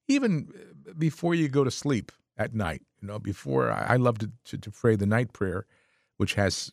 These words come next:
scripture in it, but it's the same, it's the same, uh, scripture every, every week. But how about starting off with a small passage from the Gospel of Luke?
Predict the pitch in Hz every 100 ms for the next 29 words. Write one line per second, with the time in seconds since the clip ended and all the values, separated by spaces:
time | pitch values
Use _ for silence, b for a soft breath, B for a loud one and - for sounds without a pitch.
0 | _ - - 117 - 98 95 - - 113
1 | - 120 139 123 113 101 - - 98 -
2 | 101 - 113 104 95 87 - - 113 -
3 | 90 90 85 - 87 87 85 117 110 -
4 | _ _ _ _ _ _ _ _ - 110
5 | 90 135 135 131 - 135 110 110 131 135
6 | - 101 113 - 107 107 120 123 - -
7 | - 110 101 104 113 117 _ _ _ -
8 | 98 - 120 120 - 117 107 95 - -
9 | 117 120 120 123 - -